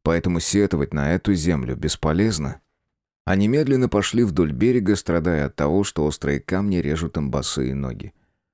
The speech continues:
Впервые они видели кровь, которая сочилась из их тел. Водная гладь, которая открывалась им с высокого берега, была бесконечна и пуста. Ни единого тела,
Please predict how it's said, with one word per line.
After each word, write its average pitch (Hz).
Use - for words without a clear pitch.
Впервые 98
они 82
видели 82
кровь, 92
которая 69
сочилась 73
из 71
их 67
тел. 60
Водная 90
гладь, 95
которая 80
открывалась 82
им 90
с -
высокого 71
берега, 90
была 104
бесконечна 98
и -
пуста. -
Ни 95
единого 120
тела, 69